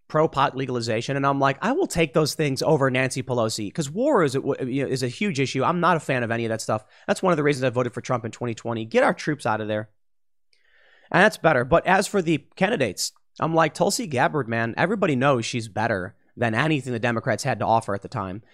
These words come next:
And Andrew Yang actually had a huge list of policy positions. Now, I think Yang has sort of, uh, um, faltered in many ways,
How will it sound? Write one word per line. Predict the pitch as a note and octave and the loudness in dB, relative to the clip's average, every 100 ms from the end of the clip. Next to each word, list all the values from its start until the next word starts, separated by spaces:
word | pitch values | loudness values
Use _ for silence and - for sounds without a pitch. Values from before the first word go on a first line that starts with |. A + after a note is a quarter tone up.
| - | -2
And | D3 | 0
Andrew | F#3+ G#3 | 2 2
Yang | G3 D3 C#3+ | 2 2 0
actually | C3+ E3 E3 D3+ | -2 -2 -4 -2
had | C3+ | -2
a | |
huge | C3 D#3+ D#3+ C3+ | -4 0 0 2
list | C#3 C3 - | 0 0 -2
of | - B2+ - | -2 -2 0
policy | C3+ D#3+ | 0 0
positions. | A#2 A2 A2+ A#2+ | -6 -10 -8 -4
Now, | A#2+ - | -4 -2
I | B2 | -4
think | - C3+ G#2+ | -2 -6 -2
Yang | C3 C3 B2 | -2 -2 -2
has | G#2+ - _ _ _ | -6 -8 _ _ _
sort | - C#3+ C3 | 0 2 4
of, | A#2 G#2+ B2 | 2 0 0
uh, | |
um, | A#2+ G#2+ G#2+ G2+ - _ _ _ _ _ _ _ | 2 2 0 -4 -12 _ _ _ _ _ _ _
faltered | - F#3+ F#3 D3 B2+ | 6 6 6 2 2
in | C#3+ C3 | 0 -2
many | A#2 A2 | -2 -2
ways, | G2 F#2 C#3+ | -2 -4 -6